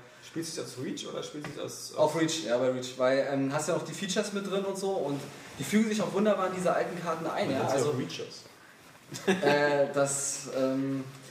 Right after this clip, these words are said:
Speaker 2: fühlt sich einfach so an, als wären die, die Karten von Anfang an dafür gedacht gewesen, dass es halt auch so läuft, ne? Und ist schon geil, wie gesagt, äh, hängt sie auf, ist für mich auch die, die, ich glaub, die beste Multiplayer-Map, äh, in der Halo-Geschichte. Also deswegen bin ich jetzt auch dankbar, dass es die jetzt auch geremaked gibt. Das ist einfach fett.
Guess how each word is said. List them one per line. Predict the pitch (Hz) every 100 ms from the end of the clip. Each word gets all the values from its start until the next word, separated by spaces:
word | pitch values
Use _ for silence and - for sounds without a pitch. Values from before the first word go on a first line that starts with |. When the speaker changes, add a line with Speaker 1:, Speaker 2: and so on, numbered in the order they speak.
| - -
Speaker 2:
fühlt | -
sich | 202 185
einfach | 190
so | - 170
an, | 180
als | 160 160
wären | 160 160 160
die, | 160 160 151 139
die | 156
Karten | 160 151 160 175 165 165 170
von | 175
Anfang | 123 185 143
an |
dafür | 156 156 156
gedacht | 139 147 -
gewesen, | 127 127
dass | 123 123
es | 135
halt | 135
auch | 123
so | - 120
läuft, | 123 131 -
ne? | 120 - - - - - - -
Und | 127 131 131 131 -
ist | -
schon | 165
geil, | 131 135
wie | 139
gesagt, | 139 -
äh, | 127 127
hängt | 143 147
sie | 151
auf, | 147 156
ist | -
für | 147
mich | 151 -
auch | 147 143 143
die, | 139 135 131 127 -
die, | -
ich |
glaub, | - 139
die | 147
beste | 156 160 - 151
Multiplayer-Map, | 160 170 - 156 143 139 147 - 131
äh, | 135 135 123
in |
der | 127 135
Halo-Geschichte. | 139 113 - 113 - 110
Also | 117 127
deswegen | 131 139
bin | 139
ich | 143
jetzt | 156 123
auch | -
dankbar, | 131 143
dass | 135
es | -
die | -
jetzt | 135 -
auch | 127 -
geremaked | 135 135 139 131
gibt. | 143 -
Das | -
ist | - 110
einfach | 110
fett. | 104 -